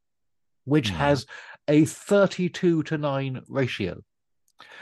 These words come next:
Speaker 1: So the standard wide screens are sixteen-to-nine, so it's double the width.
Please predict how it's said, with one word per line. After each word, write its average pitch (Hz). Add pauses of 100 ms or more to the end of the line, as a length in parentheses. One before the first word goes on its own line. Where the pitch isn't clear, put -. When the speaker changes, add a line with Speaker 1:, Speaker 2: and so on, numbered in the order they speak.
(260)
Speaker 1:
So 143
the -
standard 151
wide 139
screens 104
are -
sixteen-to-nine, 110
so 131
it's 139
double 135
the 123
width. 113